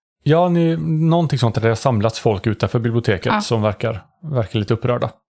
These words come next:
Speaker 2: Men, eh, Michael delger ju då liksom all information de har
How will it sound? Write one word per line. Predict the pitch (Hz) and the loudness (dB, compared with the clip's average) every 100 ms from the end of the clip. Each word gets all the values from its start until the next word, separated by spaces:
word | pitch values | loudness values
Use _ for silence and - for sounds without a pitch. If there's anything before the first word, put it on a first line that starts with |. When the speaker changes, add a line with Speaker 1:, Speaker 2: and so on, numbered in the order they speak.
| _ 208 | _ -2
Speaker 2:
Men, | 233 226 | 0 0
eh, | 226 208 - - - 226 247 | 0 -2 -4 -4 -2 0 -2
Michael | 269 233 208 170 | 0 0 0 0
delger | 180 156 165 185 | -2 0 -2 0
ju | 165 156 | -2 -2
då | 85 67 | -4 -4
liksom | - - - | -6 -4 -2
all | 139 - | -2 -2
information | 170 - 156 - - | -4 -2 -2 -2 -4
de | - 180 | -4 -2
har | - | -2